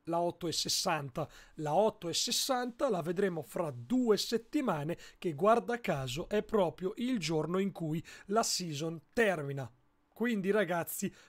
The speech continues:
probabilmente sarà anche abbastanza grande come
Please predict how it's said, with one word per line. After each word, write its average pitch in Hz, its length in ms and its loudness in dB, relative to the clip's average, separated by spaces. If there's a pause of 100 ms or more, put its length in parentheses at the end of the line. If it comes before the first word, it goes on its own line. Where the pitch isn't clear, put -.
(120)
probabilmente 190 960 -2
sarà 160 480 0
anche 226 540 2
abbastanza 190 880 0
grande 175 760 0 (360)
come 180 640 -2